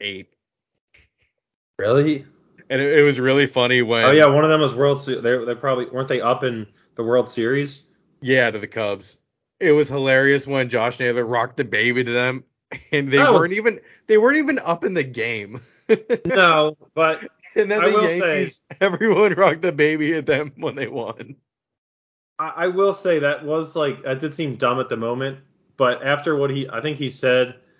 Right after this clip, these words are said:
Speaker 2: uh, in one of his interviews after, he was like, "I'll be honest, yeah, it was dumb, but it was a lot of fun to play the villain."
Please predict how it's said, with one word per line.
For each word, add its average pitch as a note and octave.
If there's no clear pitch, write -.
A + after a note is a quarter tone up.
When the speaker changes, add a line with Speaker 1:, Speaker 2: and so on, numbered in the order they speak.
Speaker 2:
uh, F#2+
in G#2+
one A#2
of A2+
his A2
interviews A2
after, A2+
he B2
was A2+
like, G#2
"I'll D3+
be D3
honest, B2
yeah, B2+
it B2
was A#2
dumb, B2
but G#2+
it C#3+
was D3+
a C#3+
lot B2
of -
fun A#2+
to G#2+
play A2
the F#2+
villain." F2